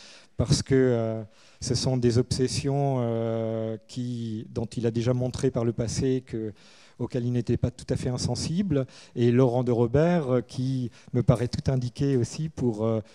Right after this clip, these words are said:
offrir de nouvelles perspectives et des prolongements à ce débat avec, euh, euh, son, comment dire, son travail, euh, quand même obstiné,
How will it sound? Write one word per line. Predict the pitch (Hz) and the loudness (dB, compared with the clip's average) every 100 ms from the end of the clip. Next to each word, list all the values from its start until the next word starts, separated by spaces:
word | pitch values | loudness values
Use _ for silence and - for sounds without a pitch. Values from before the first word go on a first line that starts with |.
| - | -6
offrir | 123 - 143 139 | -4 -2 0 0
de | 117 | 0
nouvelles | 127 139 | 2 2
perspectives | 135 131 - 127 - 147 | 2 -4 -4 -8 -6 -2
et | 131 | 0
des | 120 | 0
prolongements | - 120 120 104 135 139 | -2 -2 -2 -2 0 0
à | |
ce | 120 117 | 0 -2
débat | 110 107 131 165 151 127 | 0 0 0 0 -2 -4
avec, | 135 117 104 135 - 135 | -6 -4 0 -2 -2 -2
euh, | 113 107 - - - - - | -2 -4 -10 -20 -20 -18 -8
euh, | 113 107 104 104 104 101 - - - _ | -4 -2 -4 -4 -6 -8 -12 -20 -20 _
son, | - - 120 117 113 113 113 113 107 | -8 -2 0 0 -2 -2 -4 -6 -2
comment | 131 123 | 0 2
dire, | 120 113 110 101 95 - - | 2 2 0 -2 -8 -20 -10
son | - 113 | -2 -2
travail, | 107 - 120 135 139 127 | 0 0 4 6 4 2
euh, | 117 113 113 110 113 110 110 104 - _ _ _ _ _ _ _ _ | 0 0 -2 -2 -2 -2 -4 -6 -12 _ _ _ _ _ _ _ _
quand | - 110 | -8 -4
même | 117 113 104 - - - - _ _ | -4 -2 -4 -6 -20 -20 -20 _ _
obstiné, | 175 - - - 143 135 165 | -2 0 -4 -4 -2 2 2